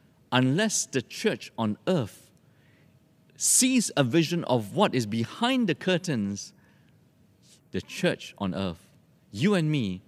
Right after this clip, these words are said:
will lose it when we suffer. We will lose it when we don't have the God and the answer behind our suffering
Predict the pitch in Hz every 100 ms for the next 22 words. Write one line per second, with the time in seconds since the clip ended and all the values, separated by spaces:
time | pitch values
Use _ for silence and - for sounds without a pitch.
0 | _ _ _ _ 98 104 95 104 175 156
1 | 147 113 - _ _ _ _ 92 117 113
2 | 101 - - 117 - 90 76 _ _ _
3 | _ _ _ _ 110 113 110 107 170 240
4 | 202 135 - _ _ _ _ 107 123 127
5 | 107 170 185 139 143 127 - 110 90 80
6 | 190 135 90 _ _ _ _ _ _ _
7 | _ _ 139 131 127 110 - 131 135 -
8 | 135 107 101 - 107 107 87 92 - 104
9 | - 90 80